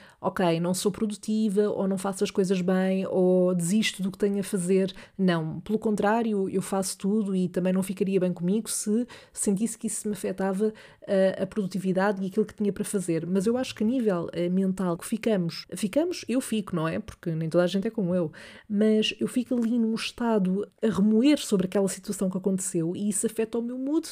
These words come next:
Ou seja, fico um bocadinho frustrada e desmotivada, mas, eh, tento levar o meu dia avante, obviamente, e depois passa. Eu não sei se também és este tipo de pessoa que fica um bocado a remoer na, nas coisas, eh, mas eu acho também que isto é uma coisa que se vai aprendendo a relativizar,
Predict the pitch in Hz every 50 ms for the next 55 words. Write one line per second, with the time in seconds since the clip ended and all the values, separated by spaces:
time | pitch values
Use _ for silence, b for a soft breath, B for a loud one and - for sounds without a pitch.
0 | - - - - - 277 233 165 165 165 - - - - - - 220 220 - -
1 | 240 240 240 226 - 240 208 208 233 262 262 254 262 262 254 _ _ _ _ -
2 | - 247 220 - - 254 247 240 214 196 190 190 165 160 156 180 170 165 - 190
3 | 175 156 170 156 156 156 175 214 254 277 _ _ - 208 196 196 - 214 240 262
4 | - - - 123 113 156 156 151 - 170 165 165 - 185 185 180 180 196 190 196
5 | 190 202 208 208 196 196 202 190 202 202 190 185 175 175 175 165 175 175 170 170
6 | 165 175 190 196 220 220 226 196 - - 180 - - - - - - - - 185
7 | b b b _ - 196 202 208 202 - - 208 202 - - 196 208 202 202 190
8 | 190 202 196 - - 196 - _ - - - 202 175 170 - - 202 185 185 185
9 | 185 - 180 175 185 180 - 190 180 180 175 170 165 175 175 175 170 175 175 190
10 | 185 - - 208 196 196 180 196 202 196 - B B B B B B B - 185
11 | 190 190 202 214 190 220 214 214 208 - - 208 202 202 202 - - - 202 190
12 | 190 190 202 196 185 190 190 - - 185 180 185 180 185 _ 226 220 220 - -
13 | 220 220 214 202 196 196 214 214 208 202 196 202 214 - 202 196 190 - - 190
14 | 190 - 196 180 - 196 175 - 165 147 - 156